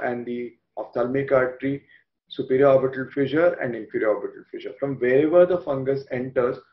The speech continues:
all these areas being in close, clo-, very close proxim-, proximity, damage can occur, occur very fast.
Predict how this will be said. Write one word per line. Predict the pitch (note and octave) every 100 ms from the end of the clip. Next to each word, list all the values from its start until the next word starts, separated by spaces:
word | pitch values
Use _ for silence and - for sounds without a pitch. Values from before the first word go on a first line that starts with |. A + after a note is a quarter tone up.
| _ -
all | B2+ D3
these | F3+ E3
areas | D#3+ D3 D3 D3
being | C3 C#3 C3+
in | C3 - _ -
close, | C3+ D#3+ - _ _
clo-, | B2+ C3+
very | C3 D3 E3+
close | D3+ C#3+ -
proxim-, | B2 A#2 A#2+ - -
proximity, | A#2 - D3 C#3 C3+ C#3 - _ _ _ -
damage | B2+ C#3+ D3
can | D#3 C3
occur, | B2+ - F3 -
occur | B2 - D#3
very | B2+ A#2 C3 -
fast. | - -